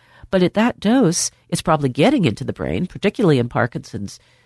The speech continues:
patients because of their leaky blood-brain barrier, which means it's having an atten-, a, an ability to protect and preserve the mitochondria, which is really the, the common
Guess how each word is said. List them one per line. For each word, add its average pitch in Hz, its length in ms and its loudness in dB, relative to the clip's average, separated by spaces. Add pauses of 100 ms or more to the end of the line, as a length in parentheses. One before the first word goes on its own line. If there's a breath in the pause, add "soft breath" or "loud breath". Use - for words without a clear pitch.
(160 soft breath)
patients 127 340 0
because 143 380 0
of 180 100 2
their 127 140 2
leaky 123 280 0
blood-brain - 440 -4
barrier, - 420 -4 (280 soft breath)
which 233 240 0
means 165 240 2
it's - 140 -4
having 120 380 -2
an 160 80 -2
atten-, 143 480 -4
a, - 120 -8 (180)
an 123 220 -2
ability 131 520 2
to - 140 -8
protect - 640 -4 (480 soft breath)
and 131 380 2 (180)
preserve 147 640 2
the 143 60 -6
mitochondria, 139 840 -2 (340)
which - 180 -2
is 240 140 -4
really 269 240 4
the, 185 220 2 (500)
the 170 120 2
common 190 480 -2